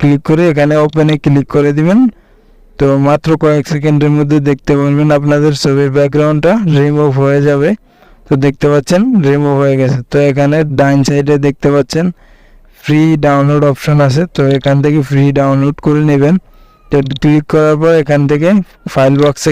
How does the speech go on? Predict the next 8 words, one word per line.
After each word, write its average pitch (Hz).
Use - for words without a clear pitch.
ক্লিক 139
করে 139
দেখবেন। 135
তো -
দেখতে 139
পাচ্ছেন 151
আমাদের 143
ডাউনলোড 139